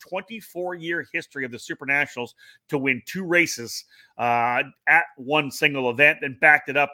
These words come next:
with his senior win at W K A Kart Week. Uh, that's, <laughs> that's all I like to see. If you're winning m-, more than one event on a, on a, in a month,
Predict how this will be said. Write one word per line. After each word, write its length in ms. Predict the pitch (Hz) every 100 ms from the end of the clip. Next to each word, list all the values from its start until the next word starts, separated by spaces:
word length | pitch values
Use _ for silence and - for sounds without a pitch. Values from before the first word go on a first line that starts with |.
| - 139
with 160 | 131
his 200 | 135 123
senior 380 | - 165 151 143
win 340 | 135 143 139 - - _ 123
at 220 | 123 123
W 320 | 135 135 131
K 220 | 135 135
A 140 | 127 123
Kart 360 | - 147 156
Week. 300 | 123 123 -
Uh, 320 | 131 123 120 123 -
that's, 220 | 151 160 - -
<laughs> 160 | - -
that's 180 | 160 226
all 120 | 214
I 100 | 196
like 160 | 190
to 60 | -
see. 180 | - 160
If 80 | 131
you're 140 | 160
winning 420 | 180 170 156 156 _ _
m-, 240 | 165 160 165 -
more 300 | 165 170 185
than 160 | 180 165
one 160 | 170
event 280 | 151 156 160
on 120 | 147
a, 60 | 131
on 300 | 143 135 135
a, 140 | 127 -
in 80 | 127
a 60 |
month, 340 | 127 139 165